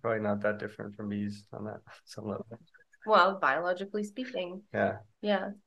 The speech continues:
Speaker 1: Something that you said before, I mean, when you said permaculture and then permanent culture,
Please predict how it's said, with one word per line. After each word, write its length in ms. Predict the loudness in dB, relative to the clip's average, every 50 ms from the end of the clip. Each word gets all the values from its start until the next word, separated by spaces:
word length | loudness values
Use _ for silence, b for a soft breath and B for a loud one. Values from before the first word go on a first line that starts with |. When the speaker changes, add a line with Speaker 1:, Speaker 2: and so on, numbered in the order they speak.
| _ _ _ _ _ _ _ 0
Speaker 1:
Something 340 | 2 2 4 6 6 6
that 140 | 6 4 2
you 60 | 2
said 260 | 2 4 4 4 4 2
before, 680 | -2 -2 0 2 4 4 6 6 4 2 0 -4 -8 -14 -14 -6 -2
I 100 | 0 2
mean, 240 | 2 4 4 2 2
when 180 | 2 0 -2
you 60 | 0
said 160 | 2 2 2 4
permaculture 920 | 4 6 6 6 6 4 4 4 4 4 4 2 0 0 0 0 -2 -6 -8 _ -8
and 120 | -6 -6
then 140 | -6 -6 -4
permanent 420 | -2 0 0 0 0 -2 -4 -8
culture, 640 | -4 0 0 0 0 0 -2 -4 -4 -4 -4 -6 -8